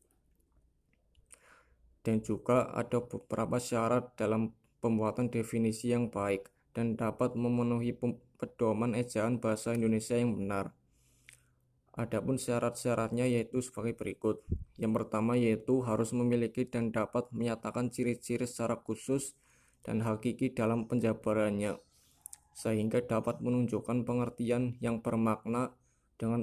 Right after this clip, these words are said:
penyampaian yang sangat penting. Yang kedua yaitu harus menerapkan nilai dan kesetaraan dengan hal yang bermakna dengan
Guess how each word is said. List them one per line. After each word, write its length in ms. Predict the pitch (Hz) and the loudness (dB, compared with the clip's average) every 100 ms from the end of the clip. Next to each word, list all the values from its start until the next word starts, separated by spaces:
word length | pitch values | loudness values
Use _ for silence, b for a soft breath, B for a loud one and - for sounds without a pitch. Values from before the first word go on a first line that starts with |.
| 107 | 0
penyampaian 560 | 117 117 113 117 120 | -2 0 0 0 2
yang 160 | 120 120 | 2 0
sangat 320 | 117 117 117 | -2 -4 -2
penting. 400 | 104 101 104 101 - - - - _ _ _ _ _ _ _ _ _ _ _ _ _ b b b b | -4 -4 -2 -2 -2 -6 -4 -12 _ _ _ _ _ _ _ _ _ _ _ _ _ b b b b
Yang 240 | 110 110 | 0 2
kedua 240 | 113 110 117 | 2 2 4
yaitu 320 | 120 113 127 | 4 2 0
harus 400 | 113 113 120 - | 2 2 2 0
menerapkan 560 | 120 117 113 110 120 120 | 0 2 2 0 -2 0
nilai 480 | 120 113 120 117 - | 2 2 2 2 0
dan 160 | 113 113 | -2 -2
kesetaraan 880 | 117 - 117 120 117 110 120 120 120 | -2 -4 -2 0 0 0 0 -2 0
dengan 320 | 117 117 113 | 0 0 0
hal 160 | 120 | 2
yang 240 | 127 120 120 | 4 2 0
bermakna 640 | 110 107 104 110 120 127 b b b b b - | 0 0 0 0 -2 -2 b b b b b -2
dengan 260 | 113 113 | 0 2